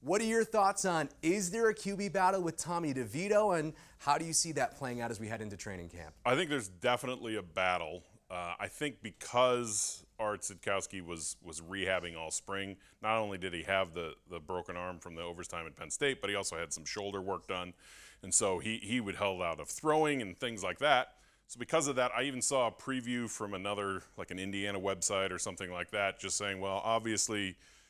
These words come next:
Speaker 2: you know, Sitkowski's out of the picture in this, and it's obviously DeVito." I, I, I think it's a, a hundred percent Q B battle. They'll have four weeks to prove which guy's the guy. Just because DeVito got all the snaps in the spring, you know, it's good. He's the senior. He's brought in for one year.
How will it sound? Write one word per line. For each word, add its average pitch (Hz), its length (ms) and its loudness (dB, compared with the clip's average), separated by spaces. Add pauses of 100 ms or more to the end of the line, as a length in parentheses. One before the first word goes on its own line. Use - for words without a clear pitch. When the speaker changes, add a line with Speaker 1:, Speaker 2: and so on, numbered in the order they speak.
(120)
Speaker 2:
you 107 80 -14
know, 95 160 -4
Sitkowski's 120 640 2
out 123 120 6
of 117 60 2
the 110 60 -2
picture 113 220 0
in 107 80 -2
this, 110 120 0
and 110 80 0
it's 101 140 2
obviously 113 480 4
DeVito." 92 520 -4 (380)
I, 110 120 -4 (160)
I, 156 200 6
I 135 140 4
think 156 140 0
it's 131 140 -2
a, 104 100 -2 (200)
a 107 80 -2
hundred 127 280 -2
percent 110 340 -4 (140)
Q 117 240 -4
B 107 160 -4
battle. 90 480 -2 (100)
They'll 87 120 -2
have 90 180 -2
four 135 340 0
weeks 131 300 0
to 98 100 -8
prove 107 460 -6
which 98 240 -6
guy's 95 280 0
the 87 100 -8
guy. 90 420 2 (320)
Just 120 260 2
because 120 320 4
DeVito 107 380 0
got 101 160 4
all 98 120 2
the 92 80 -4
snaps 95 340 -4
in 92 80 -10
the 87 60 -6
spring, 110 460 -2 (500)
you - 60 -8
know, 95 80 -2
it's - 120 -2
good. 131 380 6
He's 107 220 -6
the 98 100 -4
senior. 120 440 4
He's 104 120 -2
brought 110 220 2
in 113 140 -2
for 113 120 -8
one 113 240 2
year. 120 540 2